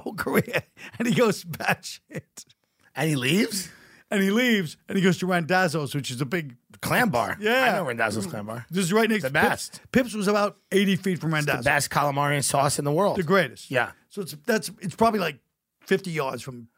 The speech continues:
Speaker 2: Okay,
Speaker 1: Pips,
Speaker 2: so
Speaker 1: where
Speaker 2: now I
Speaker 1: Pips
Speaker 2: know
Speaker 1: was.
Speaker 2: exactly where it is.
Speaker 1: Yeah.
Speaker 2: Emmons Avenue. Emmons
Speaker 1: Emmons
Speaker 2: Avenue.
Speaker 1: Avenue,
Speaker 2: Yeah.
Speaker 1: yeah. So, um, so then we're <laughs> all over there at Randazzo's, and Jackie Martley's <laughs> trying to calm Pat down. He's involved, too.
Speaker 2: Yeah.
Speaker 1: Everybody's a,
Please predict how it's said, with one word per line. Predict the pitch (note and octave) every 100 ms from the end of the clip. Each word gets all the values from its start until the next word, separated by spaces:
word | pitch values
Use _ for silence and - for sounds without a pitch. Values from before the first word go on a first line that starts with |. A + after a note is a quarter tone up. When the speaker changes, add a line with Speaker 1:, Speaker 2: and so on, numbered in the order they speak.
| _ -
Speaker 2:
Okay, | C#3 B2+ B2
Speaker 1:
Pips, | A#2+
Speaker 2:
so | -
Speaker 1:
where | D#3+
Speaker 2:
now | C#3
I | D3+
Speaker 1:
Pips | E3
Speaker 2:
know |
Speaker 1:
was. | D3+
Speaker 2:
exactly | A2+ C#3+ B2 B2
where | A2+ A2
it |
is. | G2+
Speaker 1:
Yeah. | F3+
Speaker 2:
Emmons | G#3 A3 A3 G3+
Avenue. | B3 C3 G#2+ -
Emmons | D#3 E3
Speaker 1:
Emmons | F3+ G3 F3+
Speaker 2:
Avenue. | F#3+ C3 B2
Speaker 1:
Avenue, |
Speaker 2:
Yeah. | C3+ A#2+
Speaker 1:
yeah. | - _ _ _
So, | - E3+ E3
um, | D#3 D#3 D#3+ D#3+ _ _ _ _ _ _ _ - _ -
so | - F3
then | E3 F3
we're | E3+
<laughs> |
all | E3 C3 G#3
over | D#3+
there | D3+ D3 B2 - - -
at | D3 C#3 _ -
Randazzo's, | E3+ D3+ D#3 F3+ D3 D3+ A#2+
and | A#2+ - _ _
Jackie | B2+ F3+ F#3+ F#3
Martley's | E3+ E3+ - C#3+ -
<laughs> |
trying | - - G3+
to |
calm | D#3 - G3 F#3
Pat | - E3+ E3 E3+
down. | E3 E3
He's | D#3 G#3
involved, | G#3+ D3+ C#3 B2+
too. | F3+ C3
Speaker 2:
Yeah. | B2+ B2 G#2 F#2+
Speaker 1:
Everybody's | B3 A#3+
a, | F3